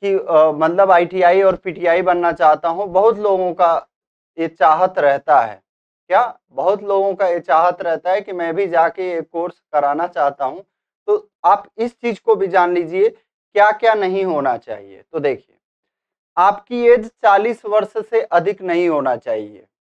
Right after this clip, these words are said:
बहुत लोग जब कांस्टेबल बन जाएंगे तो सोचेंगे कि मैं आईटीआई बन जाऊं या पीटीआई बन जाऊं, किसी ट्रेनिंग सेंटर में चल जाऊं। तो प-, ये चीज आप जान लीजिए,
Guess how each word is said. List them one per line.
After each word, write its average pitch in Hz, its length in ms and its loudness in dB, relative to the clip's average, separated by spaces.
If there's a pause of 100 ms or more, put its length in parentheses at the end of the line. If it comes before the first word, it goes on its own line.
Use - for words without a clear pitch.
(140)
बहुत 185 280 4
लोग 220 240 -2
जब 208 160 -4
कांस्टेबल 196 580 -2
बन 196 240 -2
जाएंगे 196 320 -2
तो 185 180 -8
सोचेंगे 196 520 -6
कि 185 120 -14
मैं 175 280 -6
आईटीआई 170 480 -2
बन 170 220 -4
जाऊं 170 220 -2
या 160 120 0
पीटीआई 160 440 -4
बन 156 220 -6
जाऊं, 170 200 -4
किसी 175 260 -14
ट्रेनिंग 160 360 -8
सेंटर 160 360 -6
में 170 120 -6
चल 160 280 -6
जाऊं। 170 200 -2 (480)
तो 214 80 0
प-, 214 200 -16 (120)
ये 202 140 2
चीज 214 260 -2
आप 196 160 4
जान 151 300 0
लीजिए, 104 360 -12